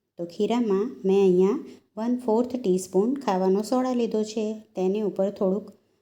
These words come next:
પાણી નાખી તેને એક્ટિવેટ કરી લઈએ અને પછી તેને સારી રીતે મિક્સ કરી લઈએ. બહુ ઓવર મિક્સ નથી કરવાનું.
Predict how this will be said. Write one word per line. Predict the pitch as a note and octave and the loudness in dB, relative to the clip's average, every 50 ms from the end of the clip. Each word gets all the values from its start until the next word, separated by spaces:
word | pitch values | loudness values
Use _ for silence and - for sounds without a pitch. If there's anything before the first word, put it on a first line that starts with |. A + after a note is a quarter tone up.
| _ _ _ | _ _ _
પાણી | - F#3+ F3+ F3+ F#3+ | -8 -4 0 0 0
નાખી | G3 G3+ G#3 G3+ G3+ - - E4 C#4 F#3 D#3+ - - - _ _ _ _ _ | 0 0 -2 -4 0 2 2 4 4 2 -2 -8 -14 -20 _ _ _ _ _
તેને | - G3 G3+ G3+ G#3 | -8 -6 -4 -4 -4
એક્ટિવેટ | G#3 G#3 - B3+ B3+ B3+ A#3+ B3 - | -6 -4 -2 2 2 2 2 2 0
કરી | G3 F3+ F3+ F3+ | 0 0 0 2
લઈએ | F3 E3+ E3+ E3+ F3 G3 C4+ E4+ | 2 2 2 2 2 0 -2 -4
અને | - - - _ - F#3 F#3 F#3 | -6 -12 -18 _ -6 -4 -4 -2
પછી | F#3 F3+ F3 E3+ - G3 | -2 -4 -6 -8 -8 -6
તેને | - F3+ E3 E3+ F3+ | -2 0 2 2 0
સારી | F#3 - F3 E3 F3+ | 0 -2 -2 0 0
રીતે | F3 D#3+ D3+ - G3+ | 0 0 -2 -2 -2
મિક્સ | A3+ C4 C#4 - - | -2 -2 -2 -2 -4
કરી | - B3 A#3 A#3 | -2 -2 -2 0
લઈએ. | A3+ A3+ A3 G#3+ G#3+ G#3+ | -2 -2 0 0 0 0
બહુ | G#3 G3 G#3+ G#3 G3+ F3+ F3 F#3+ | 0 0 0 0 2 2 2 2
ઓવર | G3+ A3 G#3+ | 2 0 2
મિક્સ | G#3 G3 G#3 G3+ - - - | 2 0 0 -2 -4 -6 -4
નથી | A#3 A#3 A#3+ C4+ B3 | -4 -2 0 0 0
કરવાનું. | B3 F3+ F3 E3+ E3 D#3+ E3 F3 G#3+ D4 - - - - | 0 0 0 0 0 0 0 0 0 -2 -4 -10 -16 -20